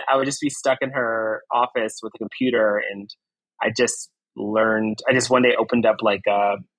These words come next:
very crude kind of word processing platform and just started writing a story out of boredom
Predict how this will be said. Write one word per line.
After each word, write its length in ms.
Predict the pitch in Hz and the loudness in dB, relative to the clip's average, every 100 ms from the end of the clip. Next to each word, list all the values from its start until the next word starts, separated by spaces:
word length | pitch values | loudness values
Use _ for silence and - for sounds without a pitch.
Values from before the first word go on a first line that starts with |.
| - | -8
very 360 | 113 120 117 101 _ _ _ _ _ _ _ | 2 4 4 0 _ _ _ _ _ _ _
crude 460 | - - 156 143 135 123 - _ - - | -8 2 6 6 6 0 -10 _ -6 -2
kind 100 | 110 | -2
of 100 | 104 _ _ _ _ _ _ | -2 _ _ _ _ _ _
word 220 | 120 127 120 | 2 2 4
processing 540 | 127 120 - 120 117 | 4 4 2 0 0
platform 600 | 113 113 - 113 107 110 | 2 2 2 2 4 2
and 100 | 107 | -2
just 140 | 107 | -2
started 240 | - 117 110 | 2 2 2
writing 240 | 110 110 107 | 2 2 0
a 40 | |
story 480 | - - 107 107 107 | 0 2 4 4 4
out 100 | 104 | 2
of 100 | 98 | 0
boredom 560 | 107 110 104 98 123 | 0 2 2 -2 -8